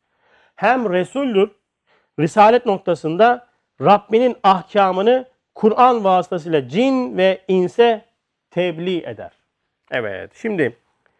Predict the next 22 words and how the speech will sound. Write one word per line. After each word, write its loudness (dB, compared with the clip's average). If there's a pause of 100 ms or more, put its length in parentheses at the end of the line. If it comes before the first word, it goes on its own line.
(480)
birinci 0
kafile 2
olan 0
kişiler -2
Süeda 2
ve 0
Ebrar, 2
yani -4
insaniyetini -2
kullanıp -6
farkındalıklarını 0
ve 0
sorularını -4 (460)
Kur'an'dan, 0
vahiyden -2
bularaktan -2 (300)
insaniyetini 0
şekillendirip -6 (280)
hem 2
bu 2
dünyada 0
hem -6